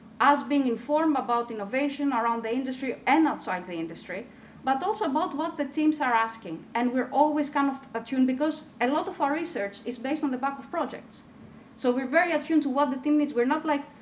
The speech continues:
we haven't been like mushrooms in the office, "Oh, okay, now I'm going to do this." We have been working constantly on projects, and then suddenly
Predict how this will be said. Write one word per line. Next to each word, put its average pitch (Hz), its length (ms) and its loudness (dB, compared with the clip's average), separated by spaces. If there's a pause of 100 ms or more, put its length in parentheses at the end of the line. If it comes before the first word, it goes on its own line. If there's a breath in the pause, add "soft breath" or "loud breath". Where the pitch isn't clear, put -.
(200 loud breath)
we 240 100 0
haven't 302 320 4
been 285 100 2
like 233 300 -2
mushrooms 254 500 -4
in 214 100 -4
the 214 100 -2
office, 247 280 0
"Oh, 233 280 0
okay, 285 200 -6
now 262 200 0
I'm 254 180 0
going 269 160 -2
to 254 80 -4
do 254 180 -6
this." 247 220 -4
We 240 60 -6
have 254 160 -8
been 240 120 -8
working 294 300 0
constantly 269 400 -2
on 196 140 -6
projects, 320 500 -4
and 254 120 -2
then 254 120 0
suddenly 311 540 -2